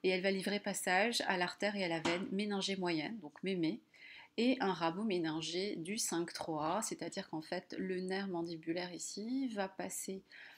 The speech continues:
par le foramen ovale, et il va y avoir une petite, un petit rameau qui va remonter ici par l'artère, euh, par, par le, le, pardon, le, le foramen épineux. Donc c'est comme s'ils se donnaient la main.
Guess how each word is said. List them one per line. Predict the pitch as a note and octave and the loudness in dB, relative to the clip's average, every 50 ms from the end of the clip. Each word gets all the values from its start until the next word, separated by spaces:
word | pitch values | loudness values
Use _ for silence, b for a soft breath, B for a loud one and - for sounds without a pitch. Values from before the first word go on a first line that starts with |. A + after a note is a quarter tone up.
| B B | B B
par | G3+ G3 G3 | -2 0 0
le | F3+ | -2
foramen | E3+ - - E3 E3+ E3+ E3+ F3+ G3+ G#3+ G#3 - - | -2 -2 -4 -2 -2 0 0 0 0 0 -2 -4 -4
ovale, | - F3+ F3 E3+ E3 D3+ F3 C4 D#4 C4 - - _ _ _ _ _ _ _ _ _ _ _ _ _ - - _ - | -6 -6 -2 -2 0 0 2 2 0 0 -2 -6 _ _ _ _ _ _ _ _ _ _ _ _ _ -14 -6 _ 0
et | G3 F#3+ G3 G#3+ A3 A3 - - - | 2 2 4 4 2 2 0 -2 -4
il | F#3+ | -4
va | - F3+ | 0 0
y | F3 F3 | 0 0
avoir | F3 G#3 G3+ | 0 0 -2
une | F#3 F3 | -4 -4
petite, | - G3 G3 - A3+ - _ _ _ - - | -4 -6 -4 -6 -8 -8 _ _ _ -8 -8
un | E3+ F3 | -6 -4
petit | - - A#3 | -2 -2 -2
rameau | A3 G#3+ G3 F#3 F3+ F3 F3+ G3+ C#4 C#4+ | 0 2 2 0 2 0 0 0 0 -2
qui | C#4+ - G3+ | -2 -2 -2
va | - F3+ | -2 -2
remonter | E3+ - F#3+ G3 A3+ A#3+ - - G#3+ | 0 0 -2 -2 -2 -2 -2 -4 -4
ici | G3+ F#3+ - - A3 A3 | -4 -4 -6 -8 -8 -8
par | A3 - F#3+ F#3 | -6 -6 -6 -4
l'artère, | F3 E3+ - - - F3+ F#3+ G3+ - B B B B B B B B B B | -4 -6 -6 -6 -6 -6 -6 -6 -8 B B B B B B B B B B
euh, | F3 D#3 | -2 0
par, | - - - - | 0 -2 -2 0
par | - G3 F#3+ F#3+ | 0 0 0 2
le, | F#3+ F3+ F3 E3+ E3 D#3+ D#3+ | 2 0 0 0 0 -2 -2
le, | D#3+ D#3+ E3 D#3+ D#3 | -4 -4 -4 -4 -4
pardon, | D#3 - E3 E3+ E3 D#3+ E3 | -4 -6 -6 -8 -8 -8 -8
le, | D#3+ D#3+ D#3+ - - | -6 -6 -6 -8 -8
le | D#3+ D#3+ | -12 -8
foramen | - - F#3 F3+ F#3 F#3+ G3 F#3+ - | -6 -4 -2 -2 0 0 -2 -2 -2
épineux. | F#3 F#3 - - F3 E3+ B3 - B B B B B | -2 -4 -2 -2 -2 -2 -4 -4 B B B B B
Donc | B F#3 - | B -2 0
c'est | - F#3 | 0 2
comme | - G3 F#3+ | 2 0 -2
s'ils | G3 - - - A3+ G3+ | -2 -4 -4 -2 -2 -2
se | F3+ | -2
donnaient | F3 F3 F3+ G3 G3 | -2 -2 -2 -2 -2
la | F3+ E3+ | -2 -4
main. | E3 D#3+ - | -6 -8 -10